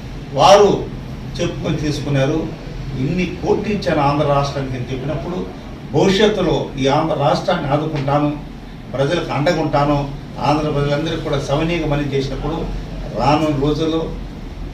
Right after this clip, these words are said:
మీరందరూ చూసిన విధంగా బ్రహ్మరథం పెట్టబోతున్నారు. బీజేపీ,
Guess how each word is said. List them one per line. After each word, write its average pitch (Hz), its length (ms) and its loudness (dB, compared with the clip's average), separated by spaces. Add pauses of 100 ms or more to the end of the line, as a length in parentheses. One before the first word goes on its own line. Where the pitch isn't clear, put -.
(120)
మీరందరూ 127 440 0 (120)
చూసిన 131 300 -4
విధంగా 143 320 2 (840)
బ్రహ్మరథం 180 600 6 (800)
పెట్టబోతున్నారు. 135 680 -2 (400)
బీజేపీ, 160 500 -4